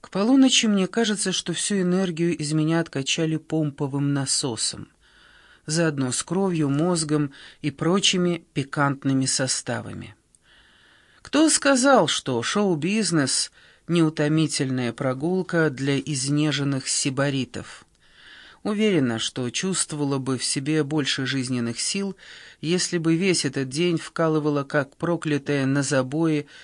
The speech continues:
в самой глубокой донецкой шахте. А поскольку шахтёра из меня не вышло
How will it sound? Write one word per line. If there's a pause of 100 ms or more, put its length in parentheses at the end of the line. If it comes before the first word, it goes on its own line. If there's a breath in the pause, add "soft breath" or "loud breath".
(180 loud breath)
в
самой
глубокой
донецкой
шахте. (1200 soft breath)
А
поскольку
шахтёра
из
меня
не
вышло